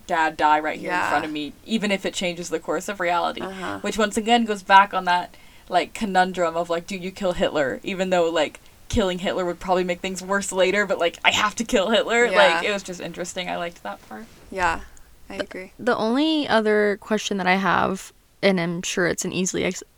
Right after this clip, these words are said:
Speaker 3: easy explanation, but maybe, like, the first time that Jen goes to the police station and asks for Ryan slash Kelly,
Speaker 1: Mm-hmm.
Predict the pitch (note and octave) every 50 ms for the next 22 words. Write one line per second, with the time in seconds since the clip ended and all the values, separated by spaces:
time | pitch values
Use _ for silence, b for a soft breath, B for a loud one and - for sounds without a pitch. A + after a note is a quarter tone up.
0 | _ - A#3+ B3 B3+ B3 G#3+ A3+ A3 - - - G#3+ - - - - - F#3 F3
1 | F3+ F3 F#3+ - - F#3 F3+ F#3 G3 - _ - - - - - - - - -
2 | - - A#3 A#3 A3+ G#3+ G3 F#3+ - _ _ _ _ _ _ _ - A#3+ A#3 B3+
3 | C#4+ F4+ F#4 D#4 - C4+ A3+ - - - G#3+ A3+ B3+ - - - C4+ C#4 C#4 C#4
4 | C4+ C4 B3 A#3 G#3+ - - - F#3 G3+ - A#3 A3 A3 A3+ G#3+ - G3+ G#3+ G#3
5 | - A3 G#3 - - A3+ G#3 G#3 - G#3+ G#3 G#3 - - G#3+ G#3 G3 F#3+ G3 E3+
6 | - D#3 F#3 G3 - - - - - - - - G#3 G3 F#3+ F#3+ F3+ F3 E3 -
7 | _ _ _ _ - - - _ _ - F3 G3+ F#3+ F#3 F#3 F#3+ G3 G3+ G#3 -
8 | - G#3 G3 F#3+ - - - - G#3 F3+ F3 F#3 G3 G#3+ A3+ A#3 A#3+ B3 b b